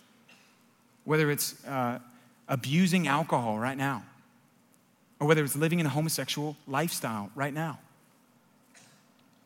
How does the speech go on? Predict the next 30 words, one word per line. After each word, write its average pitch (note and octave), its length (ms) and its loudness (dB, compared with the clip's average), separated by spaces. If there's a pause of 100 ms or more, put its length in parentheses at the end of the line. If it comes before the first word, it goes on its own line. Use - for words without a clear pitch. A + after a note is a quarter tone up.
Why C3+ 260 6
is D#3+ 220 0
disease C#3+ 400 0
so D3 120 4
rampant? C3 400 2
There's A#2 140 -6
two - 180 2
reasons, C3+ 420 2
and A#2+ 100 2
I A#2 60 2
don't B2+ 120 0
wanna B2 140 0
be A2+ 80 0
too B2 140 -2
graphic. B2 360 0 (300)
The A2+ 80 -10
first D3 380 0
is A#2 80 -10
because, B2 360 0
uh, G#2+ 300 0 (560)
the A2 100 -10
human D3+ 280 2
body B2+ 260 6
is A2+ 120 0
not A#2 140 0
made A2 200 -2
for A#2+ 160 -8
oral, G#2 360 -4
anal A2 220 -4
sex. - 480 -8